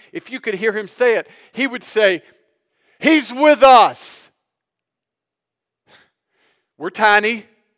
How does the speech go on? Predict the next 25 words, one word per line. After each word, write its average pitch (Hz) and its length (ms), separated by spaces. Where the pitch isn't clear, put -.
tiny 214 280
people, 202 600
tiny 214 400
earth, 202 600
big, 220 540
giant, 208 560
massive 185 600
Lord 208 340
of 208 120
hosts 170 500
and 170 160
the 175 100
writer 202 380
is 175 80
saying, 170 420
"There 220 460
is 190 240
no 202 320
gulf 170 840
between 175 560
God's 196 440
power 190 500
and 175 200
our 185 260
need. 170 460